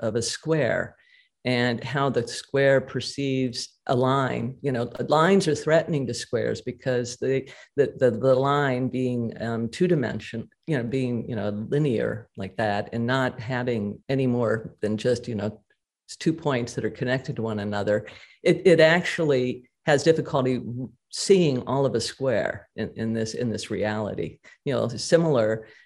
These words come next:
the square has difficulty seeing the sphere, which just looks like a circle as it's passing through the plane of existence. It looks like a point initially, and then becomes a circle, and then a point. So this ability to think about dimensionality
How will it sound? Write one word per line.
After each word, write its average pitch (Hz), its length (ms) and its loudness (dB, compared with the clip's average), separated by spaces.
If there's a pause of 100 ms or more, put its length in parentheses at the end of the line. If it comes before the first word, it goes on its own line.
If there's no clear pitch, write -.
the 131 140 2
square 139 560 4
has 127 240 -2
difficulty 120 560 -4
seeing 120 500 -4
the 104 60 -4
sphere, - 680 -2 (1000)
which - 240 0
just - 240 -2
looks 139 220 -2
like 107 200 0
a 117 40 -4
circle 139 560 -2
as - 120 -8
it's - 120 -8
passing 110 480 -6
through 127 240 -4
the 117 80 -4
plane 101 340 -8
of 87 60 -8
existence. - 720 -8 (160)
It 110 80 -8
looks 113 200 -6
like 113 200 -2
a - 40 -12
point 120 460 -4
initially, 110 460 -4
and 110 80 -6
then 113 160 -4
becomes 110 340 -8
a 104 60 -10
circle, 120 300 -6
and 107 80 -4
then 101 120 -4
a 101 60 -8
point. 127 420 -4
So 190 180 8
this 160 380 0 (160)
ability 160 720 6
to - 200 -12
think 190 320 2
about 131 440 2
dimensionality 139 1300 0